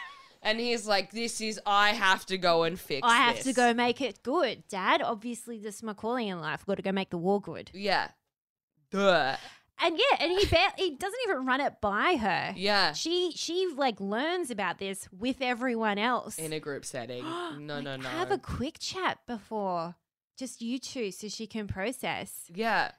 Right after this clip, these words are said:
Speaker 2: And he doesn't even check with her. He's not even like, "Is this cool? Like, how do you feel about it?" He's just like, "Well, I'm doing it and you
Speaker 1: Yeah.
Speaker 2: gotta be okay with it."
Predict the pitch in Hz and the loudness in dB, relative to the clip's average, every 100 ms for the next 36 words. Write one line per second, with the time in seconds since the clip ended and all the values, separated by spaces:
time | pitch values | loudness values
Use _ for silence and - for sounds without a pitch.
0 | - 370 381 440 440 494 494 - 320 - | -4 -2 0 -2 -2 -4 -4 -2 -2 2
1 | 403 381 240 262 285 285 269 269 247 220 | 4 4 4 0 -2 -4 -2 -2 -4 -6
2 | 226 208 - 285 277 254 240 165 - _ | -8 -10 -8 -6 -6 -8 -8 -10 -14 _
3 | _ 190 196 220 262 254 247 233 226 220 | _ -14 -8 -6 -4 -4 -2 -2 -2 0
4 | 214 214 185 _ _ 208 202 202 185 - | 0 0 -2 _ _ -16 -10 -8 -6 -6
5 | 170 180 185 170 165 151 - _ 180 160 | -6 -2 0 0 -2 -8 -12 _ -10 -6
6 | 156 156 147 - - 92 - - | -4 -6 -8 -10 -10 -10 -10 -12